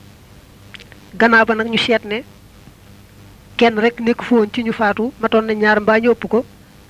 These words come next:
te moom sax kam ràññeeloon ci yéene farul bokk ca ñooñee. Su boobaa kon ñoom ñépp la ñuy maase baamuwaat jullee leen. Lool nag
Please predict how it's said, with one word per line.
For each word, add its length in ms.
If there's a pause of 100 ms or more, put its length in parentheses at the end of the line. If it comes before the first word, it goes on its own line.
te 100
moom 220
sax 160 (840)
kam 120
ràññeeloon 560
ci 120
yéene 320 (180)
farul 240
bokk 240
ca 100
ñooñee. 500 (960)
Su 220
boobaa 240
kon 260 (460)
ñoom 360
ñépp 220
la 120
ñuy 160
maase 380 (920)
baamuwaat 480 (460)
jullee 280
leen. 220 (1700)
Lool 260
nag 120